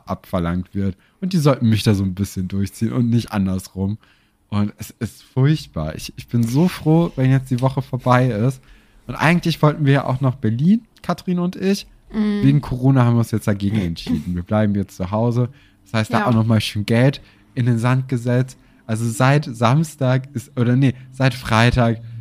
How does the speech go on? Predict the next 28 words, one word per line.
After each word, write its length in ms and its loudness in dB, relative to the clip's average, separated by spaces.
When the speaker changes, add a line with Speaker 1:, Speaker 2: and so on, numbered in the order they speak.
Speaker 1:
letzter 420 2
Woche 520 0
ist 160 -8
es 220 -6
einfach 320 -2
nur 100 -4
furchtbar. 760 -6
Ähm, 320 -6
ist 120 -2
natürlich 360 2
auch 160 0
Meckern 240 2
auf 140 -4
sehr 400 0
hohem 180 0
Niveau, 540 -2
ne, 200 0
weiß 180 -4
ich 120 2
Speaker 2:
Nee, 80 6
Speaker 1:
auch. 220 4
Speaker 2:
das 200 2
Speaker 1:
Aber 180 4
es 180 -4
nervt 440 4
Speaker 2:
stresst 120 -2
Speaker 1:
einfach. 240 0
Speaker 2:
einen. 540 -2